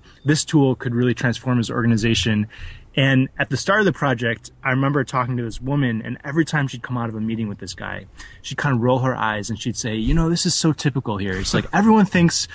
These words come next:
once you have this new tool, all the problems will go away."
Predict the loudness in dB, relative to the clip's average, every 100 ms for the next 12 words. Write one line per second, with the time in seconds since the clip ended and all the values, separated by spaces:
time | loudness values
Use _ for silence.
0 | -18 -12 0 0 2 0 0 0 -2 0
1 | 0 2 2 2 2 0 -2 -12 -2 2
2 | 4 4 2 2 2 0 -4 -4 -6 -10